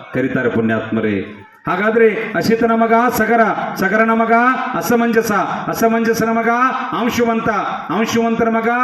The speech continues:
ದಿಲೀಪ, ದಿಲೀಪನ ಮಗ ಭಗೀರಥ. ಏನ್ರಿ? ಮತ್ ಇನ್ನೂ ಕೂಡ ಮುಂದುವರಿತದ. ಇವ್ರು ತಪಸ್ ಮಾಡಿ ಬಂದ ಮೇಲೆ ಇದು ಮುಂದುವರಿತದ.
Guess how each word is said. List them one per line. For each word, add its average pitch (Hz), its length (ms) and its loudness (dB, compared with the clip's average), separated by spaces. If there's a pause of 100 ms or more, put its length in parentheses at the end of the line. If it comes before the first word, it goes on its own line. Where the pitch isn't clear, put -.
(340)
ದಿಲೀಪ, 233 280 -2 (480)
ದಿಲೀಪನ 233 340 0
ಮಗ 214 200 0 (520)
ಭಗೀರಥ. 143 400 0 (1300)
ಏನ್ರಿ? 160 580 -2
ಮತ್ 180 220 -2
ಇನ್ನೂ 214 240 2
ಕೂಡ 214 160 -2
ಮುಂದುವರಿತದ. 170 880 0
ಇವ್ರು 135 140 2
ತಪಸ್ - 460 -4
ಮಾಡಿ 160 200 0
ಬಂದ 160 200 0
ಮೇಲೆ 196 300 0 (420)
ಇದು 143 100 2
ಮುಂದುವರಿತದ. 139 640 2